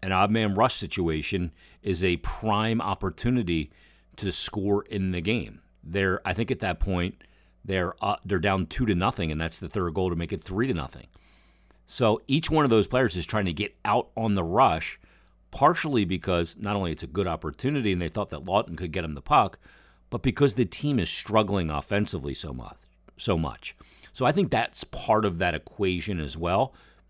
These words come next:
It doesn't make it right. Wingers should not be flying the zone. It doesn't make it right that Scott Laughton didn't get enough on that clear. Those things do happen, and they end up in the back of your net. But, um,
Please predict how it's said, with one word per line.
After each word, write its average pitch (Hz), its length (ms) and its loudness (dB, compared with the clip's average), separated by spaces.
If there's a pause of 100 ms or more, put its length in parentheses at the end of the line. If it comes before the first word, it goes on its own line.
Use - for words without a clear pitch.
(140)
It 127 180 2
doesn't 120 320 0
make 110 240 0
it 95 100 -2
right. 87 400 0 (520)
Wingers 101 300 4
should 92 180 -4
not 90 160 0
be 98 100 -6
flying 92 400 -2
the 87 80 -2
zone. 92 380 -4 (600)
It 82 100 -4
doesn't 98 360 0
make 90 200 -2
it 87 80 -4
right 92 400 0 (120)
that 87 280 -8
Scott 104 220 -4
Laughton 101 280 -2
didn't 98 160 2
get 98 120 2
enough 92 280 0
on 101 120 0
that 92 180 -2
clear. 135 420 -2 (460)
Those 107 260 4
things 104 320 2
do 110 180 2
happen, 90 520 -2 (260)
and 95 120 -4
they 95 80 0
end 92 100 0
up 85 140 -4
in 87 80 -4
the 85 60 -4
back 85 280 -2
of 87 60 -8
your 78 120 -4
net. 87 300 -4 (580)
But, 90 460 4 (640)
um, 82 380 -2